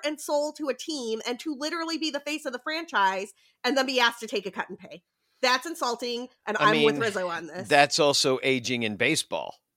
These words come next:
Speaker 2: as well, you know, and if, but the thing is, is that his skills are still playing quite well. Uh, f-, so it's, it, he didn't deserve a cut and pay, at least right now. Like,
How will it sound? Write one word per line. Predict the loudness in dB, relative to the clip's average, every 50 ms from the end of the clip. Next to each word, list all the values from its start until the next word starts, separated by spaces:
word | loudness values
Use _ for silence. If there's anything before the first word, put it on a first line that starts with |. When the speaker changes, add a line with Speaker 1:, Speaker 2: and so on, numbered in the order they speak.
| _ _ _
Speaker 2:
as | 0 2 2 2 0 2
well, | 4 6 6 6 4 -2 -4
you | -2 -2 0
know, | 2 2 4 4 4 2 2
and | 0 0 0 0 -4 -2
if, | -4 -4 -4 -4 _ 0
but | 2 4 4 4 0 _ -20 _
the | -12 -8 -6 -6
thing | -6 _ 0 0 2 2 4
is, | 2 2 2 2 0 -2
is | -2 -4 -6 -6 -6 -2
that | -2 0 0 -2 -4 _ _ _ _
his | -20 -8 -4 0 0 2 2 2
skills | 0 0 0 -2 0 0 2 4 4 4 4 2 0 -2 -4 -4 -4 -6 -10 _ _ _ _ _ _ _ _ _ _ _ _ _ _ _ _ _ _ _ _ _ _ _
are | 8 8 8 8
still | 6 4 6 8 8 8 8 6
playing | 2 -4 0 4 6 8 8 8 6 4 4 0 -4 -8
quite | -10 -2 6 6 8 8 6 4
well. | 4 4 4 4 2 -2 -8 -14 _ _ _ _ _ _ _ _ _ _ _ _
Uh, | -8 -8 -8 _ _ _ -20 -20
f-, | -18 -18 -18 -14 -6 0
so | 2 6 10 10 10 10 8 6
it's, | 4 2 2 2 2 0 -2 2
it, | 0 0 0 0 -8 _
he | -10 -4 -4 0
didn't | 6 6 6 6 6 0
deserve | -2 -2 2 4 4 4 4
a | 2
cut | 0 2 2 2 2 2
and | -4 -4
pay, | -4 -2 -2
at | -2 -4
least | -4 -4 -6 -4 -4
right | -2 -2 -2 -2 -2
now. | -2 2 4 4 6 6 4 2
Like, | 2 0 0 -2 -2